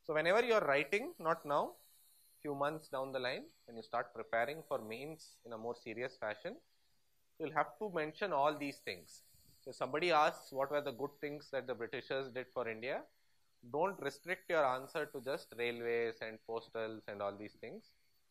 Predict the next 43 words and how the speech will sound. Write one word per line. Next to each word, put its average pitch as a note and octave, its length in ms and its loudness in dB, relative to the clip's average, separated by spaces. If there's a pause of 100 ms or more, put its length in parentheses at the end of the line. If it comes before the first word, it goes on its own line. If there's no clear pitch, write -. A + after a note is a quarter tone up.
(220)
because D3 140 -4
you'll C3+ 100 -4
have B2+ 200 -2
to F3 80 -6
stand C#3 420 0
out E3 300 0
from A2+ 240 -4
the F#3 160 -2 (180)
crowd. F2 200 -4 (680)
The A#2 60 -10
person C3+ 380 0
who's E3+ 200 0
reading D3+ 320 0
answers, D3+ 680 0 (400)
first B2+ 220 -2
answer B2 320 -2
paper A#2 340 -4
railway, A2+ 400 -2
second A2+ 340 -6
answer A2 280 -6
paper G#2+ 360 -8
railway, G2+ 300 -6 (100)
per C3+ 140 -2
day C#3 220 -4
he'll C3 180 -8
read C3+ 180 -10
some B2 180 -8
thirty, A#2+ 260 -6
forty A#2+ 280 -8
answer A2+ 300 -6
sheets. - 380 -12 (520)
Every C#3+ 220 -4
script, G3 400 0
if A3 100 0
it E3+ 140 0
is D#3 80 -4
just E3+ 220 0
railways, C#3+ 480 2
postal C3+ 640 -2
and B2 280 -4
some A#2 300 -8
two A#2+ 100 -2
other A#2 220 -2